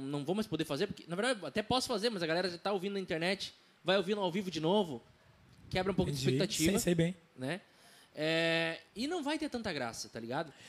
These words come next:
Speaker 1: Diferente, por exemplo, desculpa até,
Speaker 2: Não.
Speaker 1: diferente, por exemplo, de um, de um comediante muito famoso aí, qualquer outro, aí, sei lá, o Nando, que eu acompanho pra caralho,
Speaker 2: Sim.
Speaker 1: que ele escreve piadas para postar na internet, que são piadas rápidas, mas ele não,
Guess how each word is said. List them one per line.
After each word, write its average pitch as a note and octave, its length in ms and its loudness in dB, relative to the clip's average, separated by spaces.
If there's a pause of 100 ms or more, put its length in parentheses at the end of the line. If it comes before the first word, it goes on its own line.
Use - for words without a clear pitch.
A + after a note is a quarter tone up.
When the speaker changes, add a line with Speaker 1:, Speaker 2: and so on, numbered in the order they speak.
(180)
Speaker 1:
Diferente, A#3 520 2
por F#3+ 160 0
exemplo, D#3 300 0
desculpa - 280 0
até, C#3+ 140 -2 (220)
Speaker 2:
Não. C3+ 100 -6
Speaker 1:
diferente, G#3 360 4
por F#3+ 140 2
exemplo, F#3 440 0 (260)
de D3+ 160 2
um, F3+ 760 0
de D#3+ 80 -6
um F3+ 60 -2
comediante F3 400 -2
muito D#3 240 -2
famoso C#3 540 -2
aí, D3+ 100 -2
qualquer C#3 240 -6
outro, C#3+ 260 0
aí, C3+ 60 -4
sei D#3+ 140 -4
lá, D3+ 80 0
o C#3 80 2
Nando, D3+ 360 4
que - 100 -6
eu C3 60 2
acompanho C#3 380 -2
pra C3+ 100 -2
caralho, C3 300 2
Speaker 2:
Sim. D#3 160 2 (400)
Speaker 1:
que F#3 160 6
ele G#3+ 300 4
escreve G#3 680 4
piadas G#3 720 -2 (300)
para D#4+ 320 4
postar A3+ 400 0
na A3+ 60 0
internet, G#3 420 0
que - 80 -10
são F3 80 -2
piadas E3+ 300 0
rápidas, C#3+ 420 -2
mas E3 220 2
ele D#3+ 100 2
não, F#3+ 200 -2